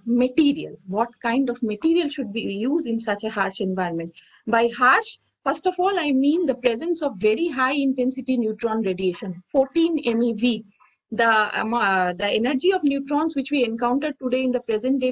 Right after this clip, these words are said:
fast fission reactors is around one to two M E V. And here I'm talking about fourteen M E V.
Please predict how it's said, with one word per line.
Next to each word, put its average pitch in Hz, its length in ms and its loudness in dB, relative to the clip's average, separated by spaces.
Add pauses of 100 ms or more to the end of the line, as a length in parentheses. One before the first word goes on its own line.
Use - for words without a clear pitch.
(140)
fast 370 400 0 (100)
fission 285 280 0
reactors 226 520 -2
is 262 120 -4
around 247 260 0
one 254 260 -2
to 349 140 2
two 262 140 0
M 165 180 -2
E 165 60 -6
V. 175 160 -12 (380)
And 226 120 0
here 339 240 2
I'm 311 180 0
talking 320 300 0
about 330 240 -2
fourteen 339 420 2
M 202 160 0
E 165 60 -4
V. 165 220 -8